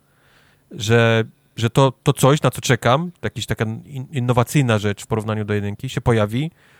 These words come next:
ale jeszcze jej nie ma, nie? W tym, w tym obecnym stanie, przy czym też chciałbym powiedzieć, że ten obecny stan jest absolutnie jak najbardziej grywalny.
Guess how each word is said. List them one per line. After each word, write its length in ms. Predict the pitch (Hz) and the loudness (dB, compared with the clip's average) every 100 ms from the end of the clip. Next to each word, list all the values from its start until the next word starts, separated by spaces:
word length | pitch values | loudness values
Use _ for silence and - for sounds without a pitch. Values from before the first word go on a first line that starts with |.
| _ _ | _ _
ale 180 | - 110 | -2 2
jeszcze 320 | 123 127 - | 4 4 4
jej 100 | 117 | 2
nie 140 | 113 101 | 2 -2
ma, 160 | 87 - - | -6 -10 -8
nie? 160 | 101 | -8
W 100 | - | -6
tym, 180 | - 113 | -4 -4
w 100 | - | -6
tym 140 | 131 | -6
obecnym 340 | 113 120 - 120 | -2 -2 -2 -6
stanie, 480 | - 110 104 120 170 _ _ _ _ _ | -2 -2 0 -4 -6 _ _ _ _ _
przy 100 | - | -8
czym 180 | 120 110 | -6 -4
też 160 | 120 - | -4 -2
chciałbym 220 | 120 110 | -2 0
powiedzieć, 220 | 117 113 | 0 0
że 40 | 107 | -2
ten 100 | 117 | -2
obecny 280 | 110 - 117 | -2 -4 -4
stan 160 | 117 | -2
jest 240 | 110 110 - | -2 -4 -10
absolutnie 420 | - - - - | -4 0 0 -2
jak 120 | 110 | -2
najbardziej 340 | 117 120 117 107 | 0 2 0 0
grywalny. 500 | 113 123 101 92 | 2 4 2 -2